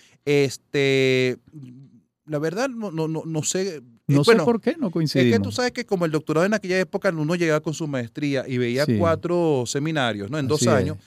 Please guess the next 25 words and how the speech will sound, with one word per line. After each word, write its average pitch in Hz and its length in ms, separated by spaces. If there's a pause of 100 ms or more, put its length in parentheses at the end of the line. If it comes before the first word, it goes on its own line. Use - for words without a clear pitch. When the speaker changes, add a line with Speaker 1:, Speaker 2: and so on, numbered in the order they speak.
(240)
Speaker 1:
Era 180 220
relativamente 202 800
fácil 175 400
que - 100
una 170 160
persona 175 320
que 170 120
haya 170 100
entrado 165 520
dos 135 320
años 175 220
después 151 300
que 170 120
ti, 175 140
un 139 340
año 156 140
después 170 220
que 180 120
no 156 120
haya 180 160
co-, 180 200
no 143 140
haya, 147 180
no 147 140
haya 170 240